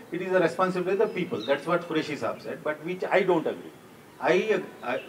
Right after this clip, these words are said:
the institution should take responsibility, responsibility to ensure that everybody is registered. If, if they are unable to do it, they have to tell to the government that until this is done, uh, ele-, election should not be held. So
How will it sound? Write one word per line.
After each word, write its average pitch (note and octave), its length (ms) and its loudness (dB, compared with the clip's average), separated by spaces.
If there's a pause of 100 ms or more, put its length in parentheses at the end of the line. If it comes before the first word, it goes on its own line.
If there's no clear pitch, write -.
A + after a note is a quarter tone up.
(120)
the - 80 0
institution A#3+ 720 0
should G3+ 220 -4
take A#3+ 220 4
responsibility, C3+ 920 0 (680)
responsibility F#3 920 0
to F3+ 140 -2
ensure D3+ 360 0
that F3 200 2
everybody E3+ 720 -4
is G#3 100 -6
registered. A#3+ 600 2 (520)
If, F#3 160 2 (220)
if F3 440 0
they F#3+ 160 4
are E3+ 160 6
unable G#3+ 360 4
to G3+ 120 0
do G#3 220 0
it, C4 240 -6
they G3 60 0
have F#3 240 4
to E3+ 160 -4
tell B3 180 2
to B3 100 -2
the F#3 120 0
government D#3+ 440 2
that F3 180 2
until F#3 380 -2
this F#3+ 200 -2
is D#3+ 120 -4
done, A3+ 320 4
uh, G3 40 -2
ele-, E3+ 480 -2
election F#3+ 360 -2
should F3+ 160 -4
not F3+ 160 0
be F#3 100 2
held. B3+ 220 0 (1300)
So - 200 2